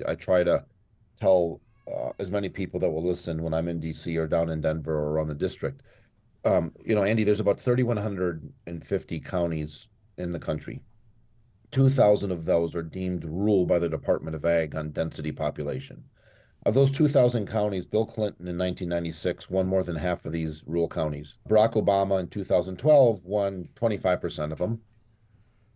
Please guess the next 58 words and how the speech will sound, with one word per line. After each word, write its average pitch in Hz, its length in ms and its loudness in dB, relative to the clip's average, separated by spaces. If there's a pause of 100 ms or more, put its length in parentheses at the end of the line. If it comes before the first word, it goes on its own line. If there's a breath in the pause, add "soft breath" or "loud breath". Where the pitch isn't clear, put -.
(220)
And 107 200 2
then 110 160 4
Joe 123 240 4
Biden, 107 580 2
with 98 220 -4
due 117 120 2
respect 107 400 2
to 98 60 -6
President 98 420 0
Biden, 90 540 0
in 90 140 -8
twenty 98 260 -2
twenty 104 300 0
won 95 180 -2
fewer 107 320 0
than 92 160 -2
ten 98 180 -2
percent 87 480 0 (120)
of 90 140 0
the 95 80 0
rural 98 180 4
counties 87 540 -2 (200)
in 92 100 -4
the 92 60 -2
country. 90 440 -2
And 82 140 -6
so 98 280 2
I 120 120 0
have 135 160 0
this 117 120 -8
joke, 127 280 -4
which 107 120 -8
is 98 80 -10
sad 117 240 0
but 92 140 -4
true, 131 220 -4
that 104 140 -6
the 92 60 -12
Democratic 101 460 -4
Party 107 280 2
has 90 100 -10
kind 98 180 -6
of - 80 -10
turned 101 240 -4
into 98 400 -2
twenty 104 380 -4 (320)
big 95 180 -2
cities, 95 360 -4
Aspen 90 380 -2
and 90 60 -4
Nantucket. 85 420 -2
Like, 80 160 -2
that's 85 180 -6
the 87 60 -10
only 101 100 -4
thing 92 120 -10
that's 85 180 -10
left 95 380 -4